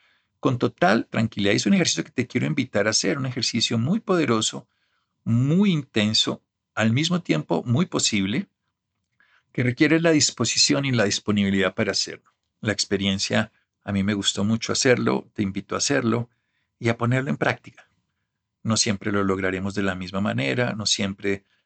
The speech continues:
será igual de, mm, valioso, pero sí es muy, muy liberador de muchísimas cosas. No se logra que te liberes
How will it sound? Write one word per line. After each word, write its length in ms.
será 340
igual 480
de, 260
mm, 300
valioso, 520
pero 180
sí 300
es 160
muy, 400
muy 300
liberador 600
de 100
muchísimas 760
cosas. 380
No 100
se 140
logra 260
que 120
te 120
liberes 560